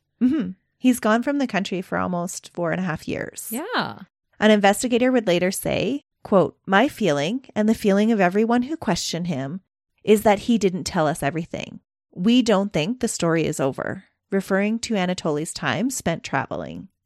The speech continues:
Speaker 1: So the murders that I'm talking to you about today are only the ones that he committed in Ukraine.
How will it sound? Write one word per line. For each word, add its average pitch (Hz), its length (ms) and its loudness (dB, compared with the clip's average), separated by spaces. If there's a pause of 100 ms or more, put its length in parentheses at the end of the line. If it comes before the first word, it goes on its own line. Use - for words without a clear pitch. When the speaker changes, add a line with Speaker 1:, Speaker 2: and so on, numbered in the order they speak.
(120)
Speaker 1:
So - 180 0
the 180 120 4
murders 196 340 4
that 196 100 2
I'm 180 140 0
talking 175 360 -6
to - 120 -6
you 160 40 0
about 147 220 -2
today 247 560 2 (100)
are - 220 0
only 214 280 2
the 285 120 4
ones 185 260 2
that 180 120 -4
he 185 120 -6
committed 165 340 -2
in 156 100 -4
Ukraine. 147 540 -6